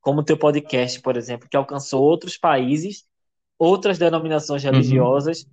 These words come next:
Speaker 1: outros países, né? E, e, enfim, ateus. E é isso, e é isso. Eu acho que a gente tá
Speaker 2: Uhum.
Speaker 1: aqui pra isso, pra servir, né? Pra servir.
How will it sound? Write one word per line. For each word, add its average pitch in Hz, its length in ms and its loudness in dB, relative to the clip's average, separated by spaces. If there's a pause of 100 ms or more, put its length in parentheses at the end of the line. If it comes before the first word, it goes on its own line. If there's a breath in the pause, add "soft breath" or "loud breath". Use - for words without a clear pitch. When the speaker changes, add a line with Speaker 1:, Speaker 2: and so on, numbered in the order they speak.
(220)
Speaker 1:
outros 214 400 2
países, 165 580 0
né? 165 180 -4 (360)
E, 151 100 2
e, 170 320 -2
enfim, 220 380 -8
ateus. 165 760 0 (640)
E 226 80 4
é 277 60 -2 (240)
isso, 170 340 -2 (240)
e 190 80 -4
é 214 80 0
isso. 185 300 -2 (300)
Eu 160 100 2
acho 165 180 0
que - 100 -4
a 165 60 4
gente 185 220 0
tá 147 120 4
Speaker 2:
Uhum. 196 100 6
Speaker 1:
aqui 170 160 0
pra 196 260 0
isso, 143 320 -2
pra 143 160 0
servir, 139 580 -2 (400)
né? 117 160 -8 (380)
Pra 101 120 -4
servir. 110 580 0